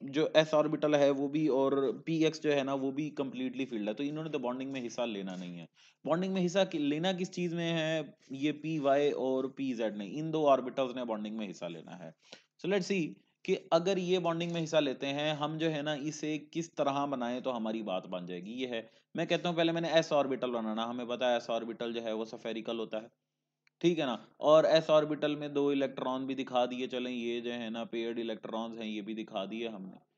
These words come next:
अब जो है ना, हमने क्या बनाना है? पीएक्स बनाना है। अब पीएक्स जो है ना, वो क्या है? पीएक्स में भी दो इलेक्ट्रॉन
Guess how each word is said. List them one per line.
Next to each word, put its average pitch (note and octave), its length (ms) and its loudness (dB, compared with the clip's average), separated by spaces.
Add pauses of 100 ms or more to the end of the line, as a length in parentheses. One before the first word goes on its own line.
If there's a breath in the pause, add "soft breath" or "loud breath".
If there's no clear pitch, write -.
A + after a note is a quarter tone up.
(240)
अब F3+ 160 6
जो F#3 120 4
है E3+ 120 4
ना, E3 120 4
हमने D#3+ 280 0
क्या E3 180 6
बनाना C#3+ 360 0
है? C#3 240 4
पीएक्स D#3+ 840 -4
बनाना A#2 400 -2
है। A2 360 0 (500 loud breath)
अब D#3+ 200 2
पीएक्स G#3+ 400 2
जो G3+ 80 4
है E3+ 220 4
ना, D#3 200 4
वो D3 260 0
क्या E3+ 200 4
है? C#3+ 220 6
पीएक्स D3+ 460 -2
में D3 160 -6
भी D3+ 100 -2
दो D#3 640 0
इलेक्ट्रॉन C#3 640 0